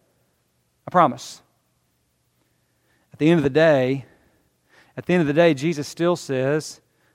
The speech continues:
that he who believeth and is baptized shall be saved. He who believeth not shall be condemned. At the end of the day,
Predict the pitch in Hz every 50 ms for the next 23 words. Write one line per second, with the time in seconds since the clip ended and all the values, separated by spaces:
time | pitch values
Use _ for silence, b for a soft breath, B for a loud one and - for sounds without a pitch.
0 | _ _ - 107 110 139 160 165 151 160 165 147 127 139 127 139 151 165 147 143
1 | 131 - 143 135 123 107 - 135 131 127 - - - 170 165 151 139 127 127 120
2 | - 151 127 117 120 - - - 185 180 165 139 127 123 123 110 139 147 131 123
3 | 131 135 135 123 120 - 135 139 160 165 156 - - - 143 123 127 123 - 135
4 | 139 139 165 170 143 120 113 107 - _ _ _ _ _ _ _ _ _ _ _
5 | _ _ _ _ _ _ _ _ _ _ _ _ _ _ _ _ - 135 - 165
6 | 185 208 190 190 175 220 233 220 185 170 165 165 143